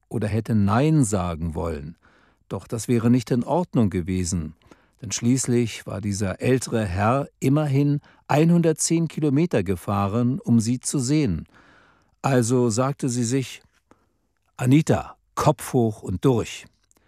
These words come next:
Sie war so irritiert, dass sie ihm automatisch ihre Hand gab und sie dabei überlegte,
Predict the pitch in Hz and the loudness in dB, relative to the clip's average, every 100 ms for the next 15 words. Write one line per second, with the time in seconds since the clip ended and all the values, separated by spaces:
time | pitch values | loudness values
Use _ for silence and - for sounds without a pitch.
0 | _ _ _ _ - 143 185 185 202 175 | _ _ _ _ 0 4 4 4 4 4
1 | 151 131 - 135 180 208 - - _ - | 2 -2 -2 2 2 0 -8 -16 _ -8
2 | 147 - - 143 143 135 127 147 139 165 | -6 -6 -2 -2 0 -2 -2 0 2 2
3 | 196 - 98 - - - 95 90 82 110 | -2 -2 -6 -4 -8 -6 -4 -4 2 2
4 | 123 104 90 82 _ _ _ - - 127 | 2 -2 -6 -8 _ _ _ -10 -2 2
5 | 135 135 123 123 131 110 113 107 151 - | 4 4 4 2 0 2 2 2 0 0
6 | 143 135 | 0 0